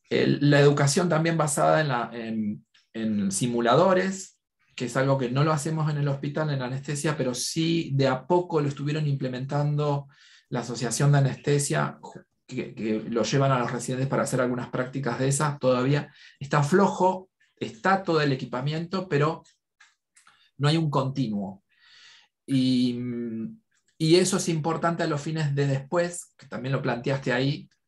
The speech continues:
de la creación de protocolos para ciertas atenciones, como el ejemplo que diste de la fibrilación auricular, es decir, bueno, de ahí su-, pueden surgir protocolos para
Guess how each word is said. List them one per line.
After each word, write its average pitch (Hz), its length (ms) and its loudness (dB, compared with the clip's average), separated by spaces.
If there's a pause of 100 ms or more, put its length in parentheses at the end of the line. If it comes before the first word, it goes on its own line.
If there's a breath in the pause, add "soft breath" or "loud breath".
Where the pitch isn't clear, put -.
(160)
de 127 240 0
la 120 140 2
creación 139 480 -2
de 151 120 0
protocolos 143 760 -2
para 120 220 -4
ciertas 147 360 -4
atenciones, 175 600 -4
como 92 180 -8
el 90 80 -4
ejemplo 120 380 -2
que 104 80 2
diste 117 260 0
de 107 140 2
la 92 100 -2
fibrilación 107 560 -2
auricular, 123 520 0
es 160 80 0
decir, 120 180 -4
bueno, 123 320 -2 (580 soft breath)
de 131 320 2
ahí 156 260 6
su-, - 220 -2 (240)
pueden 175 320 4
surgir 156 500 -4
protocolos 160 680 -4
para 135 420 -2